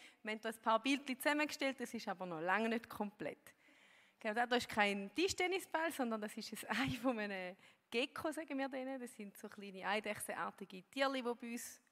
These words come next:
rumleben. Also die haben wir nicht selber ins Haus gebracht, die sind einfach da. Die fressen uns aber die Mückchen ein bisschen weg, ist eigentlich noch praktisch. Dann da, wo mein Finger ist, das ist ein Nest von einem Kolibri.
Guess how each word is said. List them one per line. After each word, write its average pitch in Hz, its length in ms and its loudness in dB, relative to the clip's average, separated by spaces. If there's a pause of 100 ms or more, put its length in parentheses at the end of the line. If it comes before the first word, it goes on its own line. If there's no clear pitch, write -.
(160)
rumleben. 233 480 -2
Also 220 100 -6
die 220 140 -6
haben 208 100 -8
wir 202 80 -10
nicht 220 240 -8 (480)
selber 233 300 2
ins 240 160 0
Haus 240 160 4
gebracht, - 280 -6
die 226 80 -4
sind 233 200 4
einfach 214 340 0
da. 285 240 10 (460)
Die 226 60 -10
fressen 240 340 4
uns 233 140 2
aber 220 180 4
die - 80 -8
Mückchen 220 300 0
ein 208 80 2
bisschen 202 220 -2
weg, 175 240 -2
ist - 140 -12
eigentlich 175 240 -6
noch 170 160 -6
praktisch. - 680 -10 (1200)
Dann 240 320 8
da, 226 180 6
wo 220 100 4
mein 226 160 4
Finger 269 300 4
ist, 247 140 2
das 214 180 -2
ist 214 180 -6
ein 185 400 -8
Nest 208 280 -4
von 196 140 -6
einem 185 140 -4
Kolibri. 302 520 2